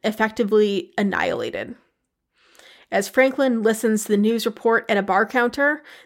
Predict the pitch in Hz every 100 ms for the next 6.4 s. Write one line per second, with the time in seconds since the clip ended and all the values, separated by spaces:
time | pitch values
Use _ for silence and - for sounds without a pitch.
0 | - 208 190 208 226 240 214 214 196 196
1 | 196 - - 254 262 - - - - 214
2 | 180 214 220 226 208 208 226 214 214 -
3 | 208 196 202 262 254 196 196 190 180 185
4 | 185 190 - - - - _ - 247 240
5 | 247 233 214 202 208 - 196 208 - 65
6 | 73 76 - -